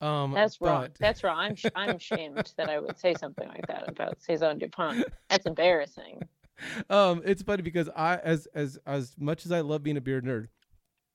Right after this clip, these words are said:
Speaker 1: there's, um, a certain, uh, the, I, I, I try to call myself a beer guide, because I don't want to be labeled so much, uh, you know, I'm definitely a beer nerd and a beer geek,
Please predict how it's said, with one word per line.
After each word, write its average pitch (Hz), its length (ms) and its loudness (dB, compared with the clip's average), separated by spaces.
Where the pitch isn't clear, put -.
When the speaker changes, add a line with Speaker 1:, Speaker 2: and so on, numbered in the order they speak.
Speaker 1:
there's, 131 520 -4
um, 123 520 -6
a 135 60 -8
certain, 160 800 -4
uh, 170 200 -6
the, 143 420 -4
I, 170 240 -2
I, 165 40 2
I 165 80 0
try 202 240 -2
to 254 80 -6
call 196 180 0
myself 170 320 -2
a 139 40 -4
beer 135 300 0
guide, 104 600 -10
because 147 440 -2
I 143 120 -2
don't 165 540 0
want 147 320 -4
to 160 100 -10
be 135 360 -4
labeled 139 440 -4
so 143 220 -2
much, 135 340 -6
uh, 139 200 -8
you 143 100 -6
know, 139 80 -4
I'm 127 200 -4
definitely 151 400 -4
a 135 60 -2
beer 131 300 -4
nerd 127 320 0
and 117 100 -4
a 107 40 -6
beer 120 240 -4
geek, 110 300 -8